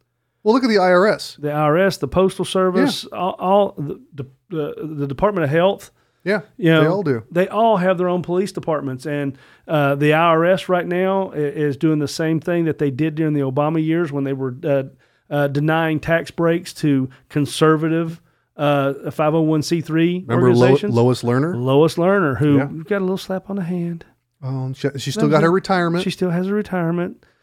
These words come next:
Speaker 2: you know. Um, but, you know, th-, now they're gonna start looking to your bank accounts. Well, now, if you disagree with people like Terry and you go before that school board and you tell them you disagree,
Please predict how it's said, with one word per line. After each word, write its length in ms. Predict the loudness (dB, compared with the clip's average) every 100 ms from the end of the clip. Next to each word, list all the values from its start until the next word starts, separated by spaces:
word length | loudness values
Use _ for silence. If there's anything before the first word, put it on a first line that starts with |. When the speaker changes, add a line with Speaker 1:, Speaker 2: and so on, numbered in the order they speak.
| _ -2
Speaker 2:
you 120 | 2
know. 360 | 4 2 0 -6 -14 -2
Um, 520 | 2 4 4 0 -6 -2
but, 260 | 0 2
you 100 | 2
know, 100 | 2 2
th-, 200 | -4 -12 -10
now 260 | -2 0 0
they're 100 | 2
gonna 120 | 0
start 200 | 0 0
looking 220 | 0 0
to 60 | 0
your 100 | 0
bank 220 | -2 -4
accounts. 460 | -4 -6 -6 -10 -20 _ -20 -2
Well, 260 | 2 4
now, 160 | 4 2
if 220 | 2 0
you 120 | 0 -2
disagree 640 | -2 -2 -2 0 0 0
with 200 | 0 -2
people 300 | -4 -2 0
like 220 | 0 -4 -6
Terry 420 | -6 -2 -2 0
and 120 | 0
you 100 | 0
go 140 | -2 -4
before 340 | -4 -4 -2
that 160 | -2 -4
school 260 | -2 0
board 300 | 0 0 0
and 100 | 0
you 100 | -2
tell 300 | -2 -2 -2
them 120 | 0 -2
you 100 | -2
disagree, 760 | 0 0 -2 -2 -2 -4 -8